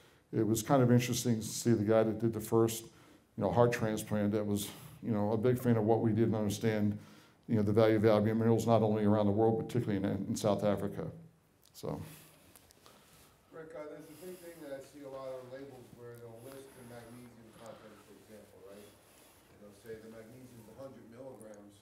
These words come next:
Speaker 2: and then you look at, uh, you know, it's in one capsule,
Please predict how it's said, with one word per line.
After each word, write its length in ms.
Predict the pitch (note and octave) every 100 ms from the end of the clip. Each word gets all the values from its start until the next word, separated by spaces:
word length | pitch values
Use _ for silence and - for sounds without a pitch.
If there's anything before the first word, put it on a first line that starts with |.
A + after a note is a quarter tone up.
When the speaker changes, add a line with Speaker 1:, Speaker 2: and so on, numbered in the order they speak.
| _
Speaker 2:
and 60 | A2+
then 160 | A2+ A2+
you 160 | A2 A2
look 160 | A#2+ -
at, 240 | A2+ A2+ - - - _ _ _ -
uh, 240 | - - - - _ - - _ _ _ G#2+
you 80 | G#2+
know, 80 | G2+ G2
it's 80 | A2
in 100 | G#2
one 160 | A#2 A#2 G#2
capsule, 560 | B2 B2 - - -